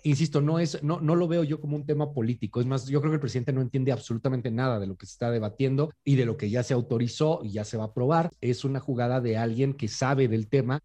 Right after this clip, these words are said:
y por eso, pues, yo apunto a, a los neoliberales o a los tecnócratas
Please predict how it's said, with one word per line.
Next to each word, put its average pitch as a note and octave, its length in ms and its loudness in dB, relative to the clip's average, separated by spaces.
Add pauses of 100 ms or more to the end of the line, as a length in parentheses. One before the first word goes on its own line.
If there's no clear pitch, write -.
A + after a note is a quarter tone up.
y A#2 140 -2
por A2+ 180 -2
eso, A2+ 160 -4
pues, A#2 100 -8
yo G#2 100 -4
apunto A2 500 -2
a, F#2 220 -6 (120)
a G2+ 140 -6
los G2+ 360 -2
neoliberales G#2+ 1080 0
o - 20 -4
a G2+ 40 -4
los G2+ 260 -8
tecnócratas A#2+ 960 -4